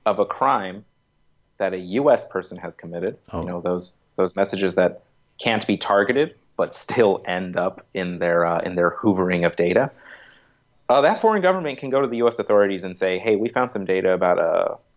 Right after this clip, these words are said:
Speaker 1: about a fellow in your nation, and, uh, they're, they're committing a crime on U S soil, and so we're gonna hand you over this data." And the U S authorities can then use that data as evidence to
Speaker 2: Oh,
Speaker 1: file
Speaker 2: wow.
Speaker 1: criminal charges against U S persons. During this entire process,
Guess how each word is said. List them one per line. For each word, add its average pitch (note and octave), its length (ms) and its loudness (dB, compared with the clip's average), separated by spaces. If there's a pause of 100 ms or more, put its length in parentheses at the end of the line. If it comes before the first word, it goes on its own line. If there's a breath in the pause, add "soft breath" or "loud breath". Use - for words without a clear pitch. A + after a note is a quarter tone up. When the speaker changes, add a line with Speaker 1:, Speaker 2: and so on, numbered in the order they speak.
(340)
Speaker 1:
about G2+ 200 2
a F2+ 60 2
fellow F#2 320 2
in F2+ 100 -4
your F2 540 -4
nation, G#2 480 -4
and, F2 420 -4
uh, F2 300 2
they're, G2 340 4 (120)
they're F#2+ 100 0
committing F#2+ 380 0
a F2 40 -6
crime F2+ 440 -4 (180)
on F#2+ 140 -4
U F2+ 180 -2
S F2 140 -6
soil, - 340 -2 (100)
and F#2+ 140 -10
so F#2 100 -4
we're F#2+ 100 -2
gonna F#2 140 -6
hand F#2 260 -6
you F2+ 140 -4
over F#2 140 -6
this F2+ 220 -6
data." E2+ 280 -2 (540)
And G2+ 160 2
the F#2+ 60 2
U A2+ 160 6
S C#3 100 2
authorities F#2+ 460 2
can F#2+ 240 -8
then F#2 220 0 (100)
use G2+ 260 -2
that F#2+ 220 0
data F2+ 340 -2 (460)
as - 240 2
evidence F#2 540 -4
to G2+ 100 -6
Speaker 2:
Oh, F2+ 240 0
Speaker 1:
file F2+ 180 0
Speaker 2:
wow. - 120 -2
Speaker 1:
criminal B2 280 0
charges - 280 -10
against - 640 -14
U F2+ 100 -4
S E2+ 100 -8
persons. - 440 -8 (500 soft breath)
During A#2+ 180 2
this A#2+ 140 0
entire A2 240 2
process, G2+ 580 -2